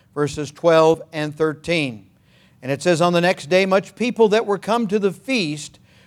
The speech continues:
when they heard that Jesus was coming to Jerusalem, took branches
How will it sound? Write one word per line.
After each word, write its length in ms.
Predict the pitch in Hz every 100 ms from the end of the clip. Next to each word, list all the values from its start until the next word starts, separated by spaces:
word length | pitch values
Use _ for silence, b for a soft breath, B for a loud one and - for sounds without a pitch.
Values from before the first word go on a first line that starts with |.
| _
when 160 | 151
they 140 | 165 165
heard 260 | 170 233
that 240 | 185 180 131
Jesus 640 | 139 220 240 190 233 220
was 160 | 190 147
coming 320 | 196 208 196
to 100 | 175
Jerusalem, 520 | 139 165 185 165 147
took 240 | 147 151 -
branches 680 | 175 226 - 208 202 170